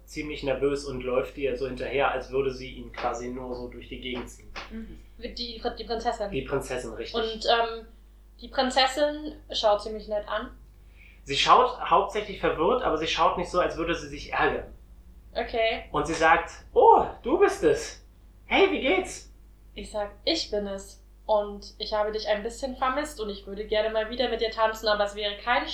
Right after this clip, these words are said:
Speaker 3: keine gute Idee, weil dann würde ich wahrscheinlich festgenommen werden."
Speaker 1: "Ach, es ist ja,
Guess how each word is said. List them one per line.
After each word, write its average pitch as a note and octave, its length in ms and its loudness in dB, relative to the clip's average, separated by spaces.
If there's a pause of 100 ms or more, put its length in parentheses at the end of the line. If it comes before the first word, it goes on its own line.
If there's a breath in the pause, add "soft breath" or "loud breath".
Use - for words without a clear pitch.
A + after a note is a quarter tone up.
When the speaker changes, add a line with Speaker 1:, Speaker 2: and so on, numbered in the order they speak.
(140)
Speaker 3:
keine B3+ 300 -4
gute B3+ 180 -10
Idee, A3 300 -4
weil F#3+ 180 2
dann F3+ 100 -8
würde F3 140 -6
ich F3+ 120 -8
wahrscheinlich G#3+ 340 -4
festgenommen F#3+ 580 -2
werden." F3 340 -6 (280)
Speaker 1:
"Ach, A#3 220 0
es - 100 -10
ist A3+ 140 -6
ja, F#3 360 4